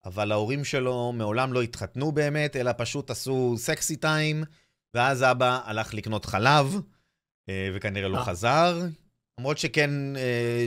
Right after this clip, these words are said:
Speaker 1: צ'ארלס מספר על זה שאבא שלו היה טיפה בתמונה, אבל הוא אף פעם לא רצה אותו בתור ילד. אמ, ואימא שלו מהצד השני, אמ, הייתה קושרת אותו כשהוא היה צעיר כדי שלא ילך לעשות בעיות בחוץ,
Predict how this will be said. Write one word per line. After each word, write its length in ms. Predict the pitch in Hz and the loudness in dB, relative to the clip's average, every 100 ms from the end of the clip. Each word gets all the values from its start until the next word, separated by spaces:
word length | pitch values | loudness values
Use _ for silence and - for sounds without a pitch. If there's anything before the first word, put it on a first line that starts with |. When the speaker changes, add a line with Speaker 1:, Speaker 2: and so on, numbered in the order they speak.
| 117 | 0
Speaker 1:
צ'ארלס 320 | 143 131 120 | 0 0 -2
מספר 460 | 120 113 117 131 123 | -6 -6 -2 -2 -2
על 60 | |
זה 160 | 113 110 | -2 -4
שאבא 260 | 120 120 | -2 -2
שלו 140 | 120 120 | -2 -2
היה 60 | |
טיפה 240 | 117 110 127 | -4 -2 -2
בתמונה, 420 | 117 110 113 139 | -2 -4 -2 -2
אבל 140 | 117 | -2
הוא 100 | 117 117 | -4 -6
אף 140 | 139 | -8
פעם 220 | - 120 | -4 0
לא 120 | 120 | 2
רצה 200 | 113 - | 0 0
אותו 200 | 117 104 | 0 0
בתור 300 | 95 92 104 | -4 -4 0
ילד. 420 | 117 156 175 156 156 _ _ _ _ _ _ - | 2 2 2 -2 -8 _ _ _ _ _ _ -8
אמ, 640 | 104 98 98 98 95 95 92 _ _ _ _ _ _ _ 143 | -4 -2 0 -2 -4 -6 -10 _ _ _ _ _ _ _ -2
ואימא 240 | 196 208 | 0 0
שלו 300 | - 180 170 | 0 0 0
מהצד 360 | 143 127 160 156 | 0 -2 -2 -2
השני, 840 | - 120 127 151 147 113 143 185 _ _ _ _ _ - | 0 -2 0 -2 -2 -4 -6 -12 _ _ _ _ _ -10
אמ, 400 | 104 98 101 101 | -6 -4 -4 -6
הייתה 500 | 107 131 143 139 139 - _ _ | -6 0 2 4 2 -2 _ _
קושרת 580 | - 117 - 185 196 190 | -8 -4 2 2 2 0
אותו 300 | 156 147 131 | -2 0 -2
כשהוא 180 | - 113 | -2 -2
היה 140 | 120 127 | 0 0
צעיר 500 | - 120 160 170 160 | -4 -2 0 0 -2
כדי 220 | 127 120 | -4 -2
שלא 280 | 117 123 143 | -2 -2 -2
ילך 240 | 131 123 | 0 -2
לעשות 360 | 117 107 120 110 | -2 -2 -4 -2
בעיות 380 | 104 98 117 107 | 0 2 0 -2
בחוץ, 640 | 90 - 135 190 - - | -6 0 2 2 0 -10